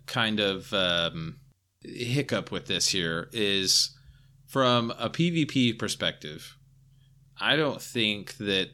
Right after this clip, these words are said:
the heal, and, and, you know, I, I, I like doing healing in B Gs, and I like supporting B Gs. From a P V P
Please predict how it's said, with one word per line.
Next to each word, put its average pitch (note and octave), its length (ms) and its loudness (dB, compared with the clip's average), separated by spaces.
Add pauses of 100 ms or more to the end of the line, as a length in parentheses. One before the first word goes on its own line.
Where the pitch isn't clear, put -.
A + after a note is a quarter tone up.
(120)
the - 80 -4
heal, A#2 840 0
and, A2+ 220 -2
and, C3 180 2
you D3+ 100 0
know, G2 120 2
I, D3 260 0
I, C#3+ 280 -2
I C3+ 100 -2
like B2 260 -2
doing F#2 480 0
healing F2+ 420 -2
in E2+ 140 -2
B E2+ 140 -4
Gs, D#2+ 320 -4
and D#2+ 80 -6
I E2+ 40 -4
like F2 180 -4
supporting - 340 -10
B C#2+ 100 -14
Gs. D2 280 -12 (540)
From C3 140 0
a B2+ 80 2
P G3 200 0
V G#3+ 380 0
P C3 560 2